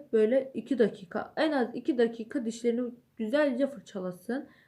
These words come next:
Altını, üstünü, her yerini fırçalasın. Her gün sabah, akşam en az ikişer dakika fırçalasınlar. Bütün çocuklara biz bunu diyoruz. Sonra hiçbir dişleri acımaz, etmez. Tabii, tamam mı Ceren'cim?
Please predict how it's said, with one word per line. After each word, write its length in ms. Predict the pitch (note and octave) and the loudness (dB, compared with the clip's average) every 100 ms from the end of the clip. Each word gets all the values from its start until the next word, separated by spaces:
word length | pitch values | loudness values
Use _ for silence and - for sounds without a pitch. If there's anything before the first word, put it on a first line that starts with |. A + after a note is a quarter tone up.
| _ | _
Altını, 580 | B3+ B3 A#3+ - A#3 A#3 | 4 4 2 -4 -2 -2
üstünü, 380 | B3 - A#3 A3+ | -2 -8 -8 -6
her 240 | C4+ C#4+ | -2 0
yerini 320 | A#3+ A3 A#3 | 4 2 2
fırçalasın. 840 | B3 G#3+ - G3 F#3+ F#3 E4+ F#4+ - _ _ _ _ _ | -6 -16 -8 -6 -6 -6 -4 -4 -8 _ _ _ _ _
Her 340 | - D4 D#4 C4+ | -6 0 2 2
gün 220 | A3+ G#3+ | -2 -4
sabah, 680 | - C4+ A3+ B3+ D#4 D4+ C4+ | -6 -4 2 4 4 2 -2
akşam 500 | A3 G#3+ - A3+ G#3 | -2 -2 -6 -6 -6
en 220 | - B3 G#3+ | -4 -2 2
az 260 | B3+ C#4+ - | 4 2 -2
ikişer 680 | A3+ - - A3+ C4 C4+ | -10 -10 0 4 6 6
dakika 440 | G3+ F#3 G#3 G3+ - | 2 0 -6 -4 -8
fırçalasınlar. 920 | - A3+ A3 G3 F#3+ F#3 F#3+ E3+ F3 - _ _ _ | -2 -2 -2 -4 -6 -6 -8 -8 -8 -12 _ _ _
Bütün 220 | A#3+ C#4+ | -8 -8
çocuklara 600 | B3+ A#3 G#3+ - B3+ D4+ | -2 -2 0 0 2 4
biz 180 | C#4 G#3 | 2 2
bunu 220 | A3 A#3+ | 0 0
diyoruz. 460 | G#3 F#3 F#3 B3+ F#4 - _ _ | 0 0 0 0 -2 -6 _ _
Sonra 340 | _ D#4 D#4 B3+ | _ 2 2 2
hiçbir 380 | D#4+ - F#4+ C4+ | 0 4 4 4
dişleri 380 | - - C4 - | -2 0 2 4
acımaz, 720 | A3 A3+ A3+ G#3 G3 G3 G3+ | 4 4 2 0 -2 -4 0
etmez. 580 | A3+ A3+ G3 G3 A3+ - _ | -2 0 -4 -4 -6 -10 _
Tabii, 300 | C4 A#3+ D#4 - | -4 -2 -6 -6
tamam 260 | A#3+ D#4+ | 0 2
mı 120 | C#5 C4+ | 4 4
Ceren'cim? 480 | G#3 G3 F3+ F3 | 4 2 -4 -6